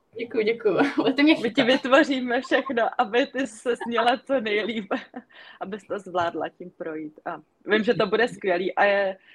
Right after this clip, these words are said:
Speaker 2: mně přijde na-, naprosto dokonalý, že tam vlastně jsme vymysleli to, že tam budeš s Michalem, což si myslím, že ti zároveň jako hodně pomůže s-, v tom se uklidnit a uvolnit a, a že on tě podrží při té přednášce, tě podrží při té přednášce.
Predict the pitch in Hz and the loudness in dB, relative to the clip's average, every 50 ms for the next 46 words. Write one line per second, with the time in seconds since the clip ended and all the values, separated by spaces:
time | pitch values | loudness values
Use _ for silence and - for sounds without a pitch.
0 | - _ - 247 277 269 - - 269 226 262 262 247 254 233 - - 254 262 254 | -18 _ -4 -4 -4 -2 -2 -4 -2 0 0 2 2 0 -2 -2 -2 -2 0 0
1 | 269 269 262 - 285 254 277 269 269 - 311 302 277 262 240 202 185 190 208 233 | -2 -4 -4 -6 -6 -2 -2 -2 0 0 0 0 2 2 0 0 -2 -4 -6 -10
2 | 220 254 226 - 247 240 240 240 233 240 - - - 214 214 208 208 208 214 208 | -10 -10 -8 -8 -8 -6 -6 -6 -6 -6 -8 -12 -12 -10 -8 -6 -6 -4 -4 -6
3 | 208 208 _ - - 233 226 196 202 226 226 226 233 233 208 _ - - 208 208 | -6 -8 _ -8 -6 -6 -4 -2 -2 -4 -4 -4 -6 -8 -10 _ -12 -8 -6 -6
4 | 196 202 208 - - 214 202 214 - 208 208 202 - 233 - - - 226 233 - | -6 -6 -8 -8 -10 -12 -12 -10 -12 -12 -10 -8 -8 -8 -8 -8 -8 -8 -8 -8
5 | - - 214 196 180 175 180 202 _ _ _ _ _ _ _ _ _ _ _ - | -6 -4 0 0 0 0 -2 -6 _ _ _ _ _ _ _ _ _ _ _ -10
6 | 233 214 - - 220 214 208 202 - 220 214 190 202 - 220 214 190 208 196 190 | -8 -8 -4 -4 -4 -4 -4 -6 -6 -8 -8 -8 -8 -6 -4 0 2 2 2 2
7 | 196 185 196 190 185 185 185 - 202 190 196 196 185 196 196 196 - 208 202 196 | 2 0 -4 -4 -6 -8 -8 -8 -6 -6 -6 -6 -6 -8 -8 -6 -4 -4 -4 -4
8 | 190 185 185 - 180 190 - - _ _ - 185 185 190 - - - - 190 - | -6 -6 -6 -8 -8 -10 -12 -20 _ _ -8 -6 -6 -6 -8 -10 -10 -10 -10 -6
9 | - 180 180 180 180 180 165 170 185 - - - - 165 - 165 170 165 170 165 | -4 -4 -4 -4 -6 -10 -10 -10 -8 -8 -4 -2 -2 0 0 -2 -2 -4 -4 -6
10 | 165 165 160 160 165 - - - - 165 160 151 147 151 156 156 _ _ _ _ | -6 -6 -8 -10 -10 -10 -10 -6 -6 -4 -4 -4 -4 -6 -8 -12 _ _ _ _
11 | - - - - 190 185 190 170 175 175 175 190 185 - - 165 156 - 170 156 | -20 -10 -2 -2 -2 0 0 -2 -4 -2 -2 -2 -2 0 -2 -2 -2 -4 -8 -6
12 | - 151 151 - - - - _ - - - - - 160 165 165 151 160 _ _ | -6 -8 -8 -8 -12 -20 -20 _ -18 -18 -14 -12 -12 -10 -10 -10 -12 -14 _ _
13 | - 185 185 - - 165 156 - - 156 - - 151 - - - - _ - 160 | -4 -4 -2 0 -2 -2 -2 -4 -8 -6 -6 -8 -8 -8 -10 -20 -20 _ -16 -16
14 | - - - 160 165 165 151 165 _ _ - - | -14 -10 -10 -10 -10 -10 -14 -14 _ _ -16 -16